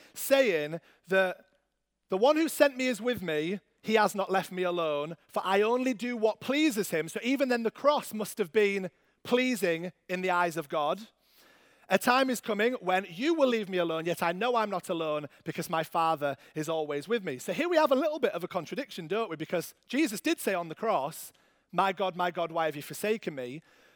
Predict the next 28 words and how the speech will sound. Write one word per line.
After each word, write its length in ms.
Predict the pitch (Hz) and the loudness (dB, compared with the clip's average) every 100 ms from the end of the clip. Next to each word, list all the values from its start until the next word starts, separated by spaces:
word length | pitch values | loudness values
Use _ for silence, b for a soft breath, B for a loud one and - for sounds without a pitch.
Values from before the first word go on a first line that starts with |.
| b b | b b
But 100 | 175 | -4
before 420 | 170 247 254 233 | -2 2 4 4
he's, 340 | 214 185 - _ | 2 -2 -14 _
he 140 | - 180 | -10 0
dies, 540 | 220 262 156 139 147 | 4 4 4 0 -4
he's 100 | 160 | -6
telling 280 | - 233 214 | 0 0 0
his 120 | 170 | -2
disciples, 840 | 165 - 208 214 160 139 139 - - | -4 0 2 2 -2 -6 -8 -12 -8
"My 180 | 165 | -4
Father 360 | 160 185 175 165 | -4 0 -2 -2
will 160 | 147 151 | -8 -6
never 500 | 165 160 151 139 131 _ _ _ _ _ | -4 -2 -4 -4 -10 _ _ _ _ _
leave 260 | 240 262 185 | -6 -4 -4
me." 200 | 131 127 _ _ _ | -10 -18 _ _ _
So 140 | - 127 | -18 -18
what's 180 | 123 | -12
happening? 380 | 190 190 127 117 _ _ _ _ _ _ - | -10 -8 -12 -16 _ _ _ _ _ _ -20
You 80 | 190 | -14
can 100 | 160 | -8
see 120 | 170 | -8
there's 160 | 143 | -8
a 40 | 147 | -8
little 120 | 131 | -8
bit 120 | 131 | -10
of 60 | 127 | -14
a 40 | |
contradiction. 640 | - 120 139 175 - 123 | -16 -16 -12 -12 -10 -14